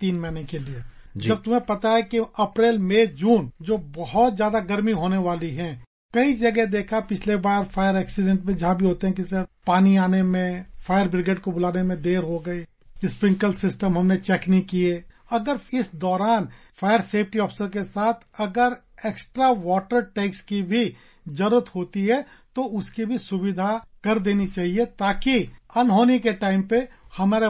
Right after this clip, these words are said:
Speaker 1: पास एक्सेस वाटर जो है अवेलेबल हो।
Speaker 2: इसके साथ ही मुझे लगता है सारे हॉस्पिटल्स को बहुत ही स्ट्रिक्टली no smoking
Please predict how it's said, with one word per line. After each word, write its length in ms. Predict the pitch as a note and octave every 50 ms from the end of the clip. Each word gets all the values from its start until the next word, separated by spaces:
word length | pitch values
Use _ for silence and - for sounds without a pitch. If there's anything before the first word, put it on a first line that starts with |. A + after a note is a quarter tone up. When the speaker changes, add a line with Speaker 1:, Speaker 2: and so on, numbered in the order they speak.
| G3+ -
Speaker 1:
पास 280 | G#3+ A3 G#3+ G#3 - - -
एक्सेस 380 | A3 - - - C4+ C4 - -
वाटर 320 | G3 F3+ F3+ - F#3+ F#3 F3
जो 160 | D#3+ E3+ D#3+
है 160 | F#3+ A3+ A3+ - - - - A3
अवेलेबल 420 | G3+ F#3+ E3+ D#3 C#3+ B2 B2 C#3+
हो। 140 | - - - - _ _ _
Speaker 2:
इसके 240 | - F3+ - - A3
साथ 200 | G3+ G3+ E3+ F3
ही 120 | - - A#3
मुझे 220 | A#3 A3 G#3+ G#3+
लगता 300 | G3+ G3 F3+ - D#3 E3
है 180 | G3+ A3 A#3 B3+ - -
सारे 400 | - - - C#3+ - F#3 A#3+ A#3
हॉस्पिटल्स 600 | G#3 F3 D#3 B2+ - - D3 B2+ B2 D3 C#3+ A#2+
को 140 | - - G2 G#2+ A#2+ - - -
बहुत 440 | C3 A#2 C3+ F3+ F#3 - - -
ही 160 | A#3+ A#3+ - - -
स्ट्रिक्टली 720 | B2 - - - - - - A3+ - - - A3+ E3 A2+ F2 D#2+ - - -
no 260 | A#2+ B2 C3+ D3 F#3 G#3 G#3+ F#3
smoking 500 | - - C#3 C3+ C3+ - - E3+ D3